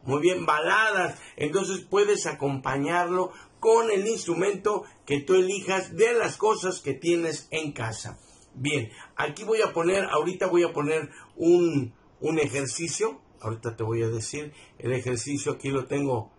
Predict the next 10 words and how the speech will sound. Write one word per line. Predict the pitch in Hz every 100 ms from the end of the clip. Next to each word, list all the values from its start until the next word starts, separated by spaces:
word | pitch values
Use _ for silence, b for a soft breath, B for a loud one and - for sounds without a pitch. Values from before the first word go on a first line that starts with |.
| b b _
a | 156 170
la | 139
mano. | 147 175 196 220 143 - _ _ _ _ _ _ _ _ _ _ B B B
Quiero | 175 208 220
que | 196
veas | 196 196
este | 202 202
ejercicio. | 175 147 - 139 117 160
Este | 185 220
ejercicio | 196 165 - 175 214 247